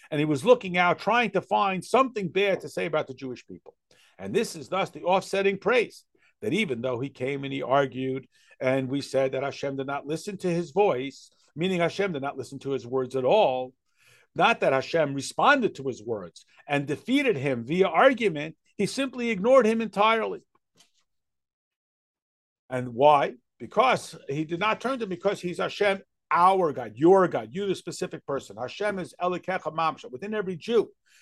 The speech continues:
there is this level of Havaya. Like it says, Ki Chelek Hashem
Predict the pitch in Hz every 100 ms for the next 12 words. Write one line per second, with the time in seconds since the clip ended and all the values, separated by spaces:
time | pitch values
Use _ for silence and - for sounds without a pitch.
0 | _ 147 190 202 190 - 180 185 170 156
1 | 135 123 110 98 117 - - 175 180 180
2 | - 185 160 - 143 - 190 175 151 135
3 | 175 156